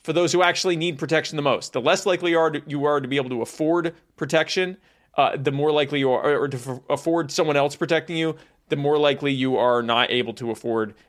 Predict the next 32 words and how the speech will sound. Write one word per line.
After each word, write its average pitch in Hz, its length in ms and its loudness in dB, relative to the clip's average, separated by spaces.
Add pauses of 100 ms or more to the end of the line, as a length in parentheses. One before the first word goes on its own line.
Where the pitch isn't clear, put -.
(220)
uh, 104 280 0
now 107 280 0
being 110 260 -6
able 107 220 -6
to, 107 420 -8
uh, 98 160 -6
legally 117 420 -4
own 104 160 -6
a 101 60 -6
weapon. 107 340 -6 (200)
There 135 100 0
is 131 140 0
an 135 180 0
eight 165 160 0
hundred 156 260 -4
dollar 147 380 2
annual 151 460 0
insurance 147 560 -4
plan. 156 420 -2 (300)
It's 143 260 -2
absolutely 143 500 0
gonna 127 200 -2
go 127 140 2
up 127 120 -2
every 120 240 0
year. 123 340 2 (140)
All 135 220 2
government 131 400 0
insurance 123 400 -4
plans 120 340 -2
start 120 300 -2
here 123 340 0